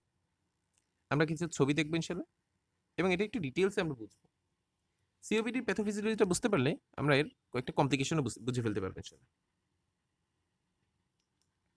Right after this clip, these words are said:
খেয়াল করো, সিওপিডি has pulmonary and systemic component।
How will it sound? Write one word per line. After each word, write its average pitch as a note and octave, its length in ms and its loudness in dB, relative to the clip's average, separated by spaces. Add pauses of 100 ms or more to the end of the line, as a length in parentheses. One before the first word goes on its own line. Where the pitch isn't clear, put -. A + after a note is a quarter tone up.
(120)
খেয়াল G3 200 8
করো, G2+ 120 0 (880)
সিওপিডি F#3+ 500 4 (520)
has B2+ 80 2 (100)
pulmonary G3 420 6
and - 140 2
systemic G3 360 0
component। F#2 320 -2